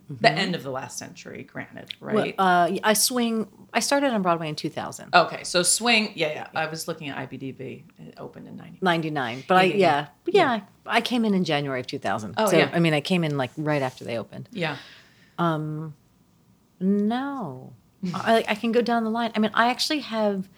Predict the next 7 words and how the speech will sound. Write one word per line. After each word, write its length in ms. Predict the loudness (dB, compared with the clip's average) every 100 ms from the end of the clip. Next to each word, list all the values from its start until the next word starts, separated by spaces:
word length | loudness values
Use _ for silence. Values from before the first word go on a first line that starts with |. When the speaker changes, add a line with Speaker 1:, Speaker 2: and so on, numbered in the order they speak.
| _ _ _ _
Speaker 2:
some 300 | -2 4 6
memories 480 | 6 6 4 4 2
of 180 | 0 -2
women 420 | 0 2 2 0
who 440 | -2 -2 -2 -2 -8 _ _ _ _ _ _ _
became 680 | -4 -4 -14 -6 -2 -2 -4
pregnant, 800 | -2 -4 -4 -8 -10 -10 -12